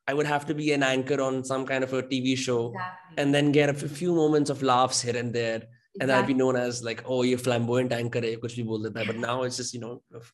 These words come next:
Speaker 2: <laughs> Yeah.
Speaker 1: you know, your own show. So, um,
Speaker 2: <laughs>
Speaker 1: yeah. Um, before we, uh, kind of, uh, turn things down and, uh, depart, are there any, are there any questions you have for me? One,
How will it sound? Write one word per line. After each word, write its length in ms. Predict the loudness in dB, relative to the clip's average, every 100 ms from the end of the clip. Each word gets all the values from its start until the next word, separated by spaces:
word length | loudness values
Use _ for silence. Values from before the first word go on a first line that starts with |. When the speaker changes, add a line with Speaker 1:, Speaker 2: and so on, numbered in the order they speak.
| _
Speaker 2:
<laughs> 120 | -4
Yeah. 380 | 0 0 -2 -6 -10 -12
Speaker 1:
you 80 | -6
know, 40 |
your 160 | -4 -2
own 200 | -4 -4
show. 280 | -6 -6 -12 -20 _ _
So, 280 | -6 -4 -4 -6
um, 200 | -10 -14 -14 -14 -14
Speaker 2:
<laughs> 280 | -16 -20 -16
Speaker 1:
yeah. 220 | -16 -16 -20 _ _ -10 -6
Um, 340 | -4 -6 -8 -8
before 340 | -8 -2 -2 2
we, 440 | 2 2 2 2
uh, 320 | 0 0 -4
kind 200 | -4 -2
of, 160 | 0 0
uh, 240 | -2 -2 -8 _ _ _ _ _ -4
turn 220 | -2 0
things 200 | -2 -2
down 360 | -2 0 -2 -4
and, 180 | -4
uh, 80 | -4
depart, 440 | -4 -4 -4 -4 -6 -6
are 120 | -2
there 180 | -2 -2
any, 380 | -2 -2 -2 -6 -18 _ _ _ _ _ _ _ _ -20 -8
are 100 | -2
there 120 | 0
any 160 | 2 2
questions 340 | 0 0 -4
you 80 | -2
have 160 | -2 -4
for 100 | -4
me? 200 | -2 -4
One, 340 | -4 -4